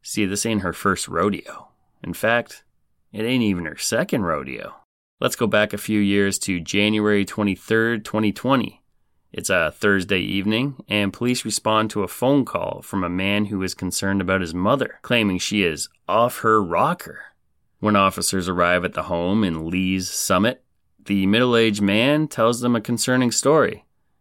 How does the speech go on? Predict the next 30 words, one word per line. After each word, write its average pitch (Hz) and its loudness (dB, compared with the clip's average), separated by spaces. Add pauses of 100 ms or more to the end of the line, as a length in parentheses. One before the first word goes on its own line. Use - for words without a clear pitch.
(120)
His 92 0
mother, 95 2 (360)
okay, 85 0
I'm 82 2
not 87 0
gonna 82 -6
tiptoe - -4
around 85 2
the 80 -4
obvious 73 -2
here. 80 -6 (220)
This 95 -4
dude's 92 -2
mom 90 2
is 82 -4
the - -10
gooch, 110 -2 (440)
and 107 2
he 147 2
says 147 2
she 135 0
just 127 2
left 123 2
the 92 0
house, 107 0
and 82 -4
she - 0
was 160 -2
fired 117 2
up. 127 2